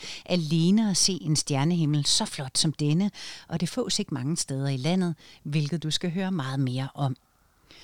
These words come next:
For du sidder lige nu med ørerne fulde af Danmarks Naturkanons podcastserie,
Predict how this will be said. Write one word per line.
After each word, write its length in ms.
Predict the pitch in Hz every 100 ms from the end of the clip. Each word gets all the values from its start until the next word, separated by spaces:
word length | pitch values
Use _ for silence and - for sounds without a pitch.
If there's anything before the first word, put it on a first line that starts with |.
| - -
For 80 | -
du 100 | 190
sidder 260 | 208 269 220
lige 160 | 190
nu 200 | 214 202
med 320 | 208 190 139 131 -
ørerne 300 | 151 160 175
fulde 420 | - 175 180 220 -
af 280 | 139 127 123 -
Danmarks 400 | 139 165 - 196
Naturkanons 760 | 196 - - - 131 135 -
podcastserie, 840 | - 226 - 185 - - 190 151